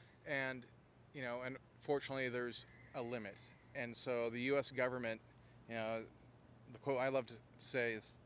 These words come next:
"They either need to lead, they need to follow, or they need to get out of the way," right? There, there's no other choice. Um, the people who are fighting for their lives, who are, who are, you know, on this, bandages and boots aren't gonna be enough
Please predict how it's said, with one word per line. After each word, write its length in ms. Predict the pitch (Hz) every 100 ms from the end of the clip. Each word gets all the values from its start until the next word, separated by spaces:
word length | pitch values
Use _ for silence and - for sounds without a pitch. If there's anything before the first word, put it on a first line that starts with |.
| - -
"They 100 | 117
either 220 | 117 113
need 140 | 113 98
to 80 |
lead, 380 | 95 147 147 147
they 80 | 120
need 160 | 117 113
to 60 |
follow, 380 | - 127 123 123
or 140 | 113
they 120 | 101 104
need 160 | 110
to 60 | 101
get 140 | 101
out 140 | 95 87
of 80 |
the 60 | 90
way," 300 | 87 80 - - - - -
right? 200 | 110 107 - - - - -
There, 220 | 117 110 - - -
there's 240 | 131 117
no 140 | 131 120
other 160 | 110
choice. 440 | 101 101 95 - - - - - -
Um, 380 | 135 110 101 104 - - - -
the 80 | 135
people 420 | - 156 143 147
who 120 | 139 127
are 100 | 113
fighting 360 | 135 131 135
for 120 | 127
their 120 | 120 110
lives, 600 | 107 104 107 104 107 - -
who 80 | 117
are, 140 | 104 95 - - -
who 60 |
are, 300 | 110 98 90 - -
you 60 | 120
know, 120 | 101 101
on 220 | 120 107
this, 320 | 98 - - - - - - - - - - - - - - - 131
bandages 760 | 123 139 147 127 135 131 120
and 140 | 113 104
boots 320 | 117 120 - 107
aren't 160 | 107 120
gonna 140 | 113
be 120 | 110
enough 320 | 101 101 92